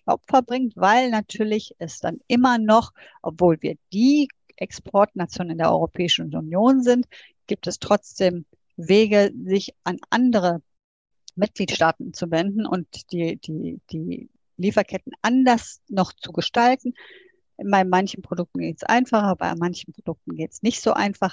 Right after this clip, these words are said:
Aber ich glaube, was man nicht unterschätzen darf, und das ist, glaube ich, etwas, was, wo,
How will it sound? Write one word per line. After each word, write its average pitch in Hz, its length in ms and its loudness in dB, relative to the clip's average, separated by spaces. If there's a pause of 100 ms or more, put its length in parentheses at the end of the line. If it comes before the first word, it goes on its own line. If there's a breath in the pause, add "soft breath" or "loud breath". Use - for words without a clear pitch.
Aber 190 240 4 (640 loud breath)
ich - 160 -10
glaube, 254 380 4
was 220 200 0
man 220 180 2
nicht 277 300 2
unterschätzen 220 760 -4
darf, 160 320 -2 (340)
und 196 260 0
das 269 220 2
ist, - 240 -8
glaube 202 220 0
ich, - 120 -18
etwas, - 360 -4
was, 185 280 -2
wo, 180 160 0